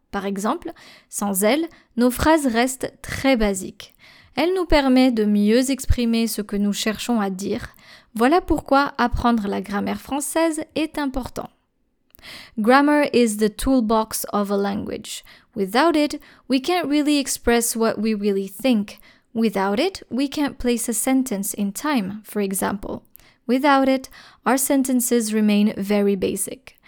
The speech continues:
It allows us to better express what we want to say. This is why learning French grammar is important.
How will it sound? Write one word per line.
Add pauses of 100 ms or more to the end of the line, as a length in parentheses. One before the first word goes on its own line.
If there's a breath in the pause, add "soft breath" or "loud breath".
(280 soft breath)
It
allows
us
to
better
express
what
we
want
to
say. (460 loud breath)
This
is
why
learning
French
grammar
is
important.